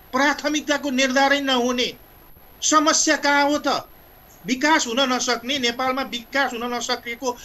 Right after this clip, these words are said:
समस्याको गाँठो कहाँ हो त? गाँठो कसरी फुकाउने त्यो समस्या? के गर्दा फुक्छ? यसतर्फ कहिल्यै गएको मैले देखिनँ।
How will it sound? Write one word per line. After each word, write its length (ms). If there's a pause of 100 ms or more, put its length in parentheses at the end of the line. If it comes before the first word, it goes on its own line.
(160)
समस्याको 640
गाँठो 340
कहाँ 220
हो 80
त? 240 (460)
गाँठो 340
कसरी 380
फुकाउने 380
त्यो 120
समस्या? 500 (380)
के 160
गर्दा 340
फुक्छ? 360 (420)
यसतर्फ 500
कहिल्यै 500
गएको 360
मैले 380
देखिनँ। 440